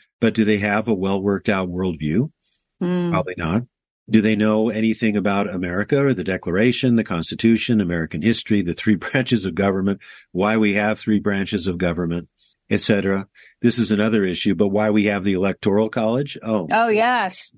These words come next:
Speaker 2: I wrote on that.
Speaker 1: Good for you.
Speaker 2: That's big.
Speaker 1: Yeah, a lot of people have no idea why we have that and why it's a good idea to have that.
Speaker 2: Exactly, 'cause there are arguments for that that sound really convincing to go back to, you know, just a popular vote. But the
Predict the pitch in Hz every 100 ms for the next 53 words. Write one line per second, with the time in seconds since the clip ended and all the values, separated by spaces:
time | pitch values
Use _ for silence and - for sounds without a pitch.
0 | - 202 233 254 269 247 220 214 190 139
1 | - 120 139 143 135 151 185 233 254 247
2 | 185 233 277 262 220 190 185 _ 123 151
3 | 143 117 127 151 156 147 123 117 104 101
4 | 107 135 156 123 104 113 135 _ 101 95
5 | 107 131 113 92 90 90 107 113 113 117
6 | - 127 107 117 185 247 - _ - 104
7 | 90 80 69 - - 294 226 294 349 370
8 | 269 208 180 208 294 254 - 233 269 -
9 | 302 320 254 233 202 - 302 302 285 226
10 | 208 196 190 - 262 240 226 214 190 226
11 | 330 370 403 403 359 - 269 302 320 269
12 | 220 214 220 220 202 - 240 208 190 226
13 | 196 190 196 190 - 160 156 - 220 202
14 | 180 170 170 233 190 165 220 156 180 233